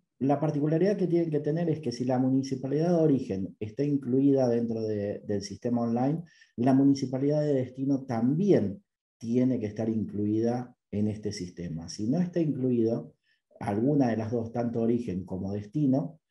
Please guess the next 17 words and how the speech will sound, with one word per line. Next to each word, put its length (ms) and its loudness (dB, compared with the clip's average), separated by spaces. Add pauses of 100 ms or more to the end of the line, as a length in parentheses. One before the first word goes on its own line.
(340)
no 360 4
pueden 560 4
hacer 340 -2
este 380 0
D 120 4
U 200 4
T, 260 -6 (240)
sino 320 0
que 140 0
tienen 320 2
que 100 0
ir 420 2
por 200 -6
el 180 -4
D 120 0
T 260 4
E 180 -4